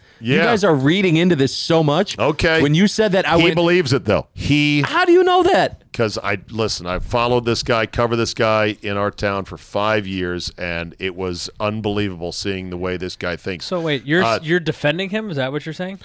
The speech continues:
Speaker 1: Yes, I'm saying you guys are way overreading. Like, I, I see all the time people on Twitter will post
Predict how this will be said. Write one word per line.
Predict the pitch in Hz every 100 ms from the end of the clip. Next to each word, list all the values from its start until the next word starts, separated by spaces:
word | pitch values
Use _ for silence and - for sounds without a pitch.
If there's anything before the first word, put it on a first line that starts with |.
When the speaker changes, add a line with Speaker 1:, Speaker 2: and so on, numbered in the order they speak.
| - - _ _
Speaker 1:
Yes, | 135 160 123 - -
I'm | 151
saying | 175 156
you | 147
guys | 139
are | 135
way | 117 131 143 139 135 139 _
overreading. | 131 127 120 123 127 117 123
Like, | 131 - - - - _ -
I, | 151 -
I | 156
see | 175 - 175
all | - 190
the | 208
time | - 214 208
people | 135 151 151 127
on | 131 139 131
Twitter | 127 165 151 139
will | 120
post | - 147 131 -